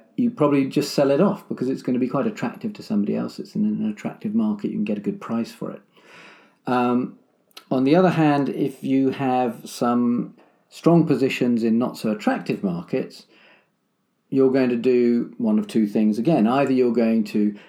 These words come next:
make sure that you remain strong, uh, thinking that the, the top players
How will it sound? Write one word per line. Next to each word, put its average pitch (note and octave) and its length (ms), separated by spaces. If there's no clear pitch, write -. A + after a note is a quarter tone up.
make E3+ 440
sure D3+ 240
that C3 100
you B2 140
remain C#3 420
strong, A#2 720
uh, - 260
thinking B2 480
that A#2 240
the, A#2+ 100
the G#2+ 200
top - 360
players A#2 580